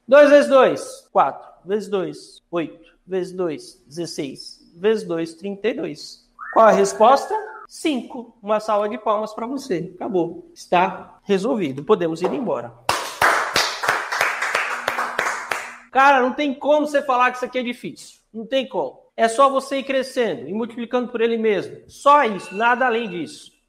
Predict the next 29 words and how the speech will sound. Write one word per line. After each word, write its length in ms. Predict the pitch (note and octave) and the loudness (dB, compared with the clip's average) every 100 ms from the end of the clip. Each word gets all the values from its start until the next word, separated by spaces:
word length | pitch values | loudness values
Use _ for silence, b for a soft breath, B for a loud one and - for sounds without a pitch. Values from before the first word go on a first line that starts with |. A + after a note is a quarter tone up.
| - | -10
Não 140 | A3 | -10
tem, 240 | A3 A3 G3+ | -2 -2 -2
não 120 | G#3+ | -4
tem 200 | A3 A3+ | -6 -6
como. 280 | C#3+ A2+ - _ | -10 -14 -16 _
Agora, 240 | F3+ A3+ B3 | 2 2 2
se 100 | A#3 | 0
você 220 | A#3 D4+ | -2 -2
procurar 360 | D4 C#4+ B3 | -2 2 2
qualquer 360 | A3 A3 C#4+ D4 | 2 0 0 0
vídeo 300 | A#3+ A#3 G3 | -2 -6 -6
aí 60 | G3+ | -6
na 80 | G3 | -6
internetosfera, 920 | F3+ F3+ E3+ - A#2+ - F#3 F#3+ C3+ | -6 -4 -4 -6 -12 -4 0 0 0
o 40 | |
que 100 | - | -6
que 80 | G3 | -12
os 60 | - | -4
caras 180 | A#3 G#3+ | -2 -2
vão 80 | |
falar 200 | G3 G#3+ | -2 -2
pra 100 | F#3 | -2
você? 320 | - D#3 B2+ - _ | -6 -12 -14 -18 _
Eles 120 | A2+ | -12
vão 140 | D3 D#3 | -10 -8
falar 280 | D#3 F3+ | -4 -2
assim: 360 | A3+ - D#3+ A2+ - - | -2 -4 -14 -14 -12 2
"Olha, 480 | C4+ C#4 C#3+ - - - | 6 6 4 -2 -14 0
logaritmo 920 | B3 D#4+ A#3+ E3 F#3+ A#3 - B2 A2 | 4 6 4 0 0 -6 -8 -18 -20